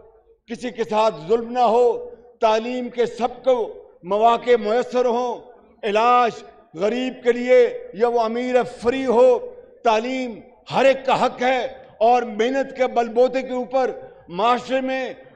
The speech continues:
बढ़ने का हर एक का हक है। चाहे वो तांगे बांध का बेटा है, चाहे वो किसी अमीर का बेटा है, चाहे वो किसी दुकानदार का बेटा है या वो किसी फराश का बेटा है, सबका हक है।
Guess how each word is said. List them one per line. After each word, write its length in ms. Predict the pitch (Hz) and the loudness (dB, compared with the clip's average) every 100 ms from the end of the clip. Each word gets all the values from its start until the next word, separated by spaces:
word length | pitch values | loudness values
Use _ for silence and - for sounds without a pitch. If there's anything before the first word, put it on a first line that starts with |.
| 147 | -8
बढ़ने 400 | 143 240 254 254 | -2 0 0 -2
का 140 | 247 220 | 0 0
हर 200 | 180 262 | 4 2
एक 180 | 262 - | 2 2
का 100 | 240 | 2
हक 260 | 214 262 254 | 2 0 0
है। 380 | 262 233 - - - | 0 -4 -10 -20 -4
चाहे 200 | 247 247 262 | 2 4 4
वो 140 | 247 | 0
तांगे 420 | 240 240 254 254 240 | 2 0 4 4 6
बांध 320 | 233 262 262 | 6 4 0
का 100 | 254 | 0
बेटा 360 | 254 254 247 247 | 2 2 4 4
है, 320 | 240 262 226 - - _ 240 | 4 2 -2 -8 -20 _ 0
चाहे 220 | 233 254 | 2 2
वो 120 | 254 | 0
किसी 260 | - 208 247 | -2 -6 -4
अमीर 340 | 233 240 269 226 | -4 -4 -6 -2
का 120 | 247 | 0
बेटा 320 | 247 247 247 | 2 2 4
है, 680 | 240 247 262 220 - - - 233 | 4 4 2 -2 -8 -20 -8 0
चाहे 240 | 233 254 | 2 2
वो 200 | 254 262 | 4 2
किसी 280 | 254 240 240 | 2 -10 -10
दुकानदार 640 | 226 226 226 233 233 254 262 | -8 -2 0 0 4 6 4
का 140 | - 254 | 2 0
बेटा 320 | 254 247 247 | 0 2 2
है 360 | 240 254 220 - - - | 2 0 -4 -12 -20 -10
या 180 | 196 247 | 0 2
वो 140 | 254 247 | 2 -2
किसी 340 | 247 208 254 | -8 -8 -8
फराश 480 | - 226 240 254 254 | -4 2 4 4 2
का 140 | 254 247 | -2 0
बेटा 300 | 254 247 247 | 0 2 2
है, 200 | 240 262 220 - _ _ | 2 0 -4 -12 _ _
सबका 480 | - 262 262 - 262 | -2 -2 -2 0 2
हक 260 | 220 254 247 | 2 0 -2
है। 480 | 247 202 - - | -2 -2 -8 -16